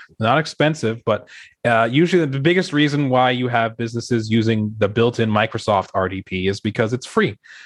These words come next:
It's built in. You just go type in remote desktop and turn it on and it works. And it's like, "Okay, but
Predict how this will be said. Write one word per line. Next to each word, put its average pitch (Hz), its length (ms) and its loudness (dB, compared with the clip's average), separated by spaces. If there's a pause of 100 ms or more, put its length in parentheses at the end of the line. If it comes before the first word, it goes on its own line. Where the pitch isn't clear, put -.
(100)
It's 113 120 -4
built 165 220 2
in. 127 220 0 (240)
You 120 100 0
just 131 200 -2
go 139 160 4
type 135 280 0
in 135 180 0
remote 127 300 0
desktop 135 480 0
and 117 160 -4 (120)
turn 135 200 -2
it 127 80 2
on 135 320 2
and 127 120 -2
it 127 100 -4
works. 160 340 -2
And 120 80 -6
it's 117 140 -6
like, 120 120 -2
"Okay, 135 360 0
but 127 200 -2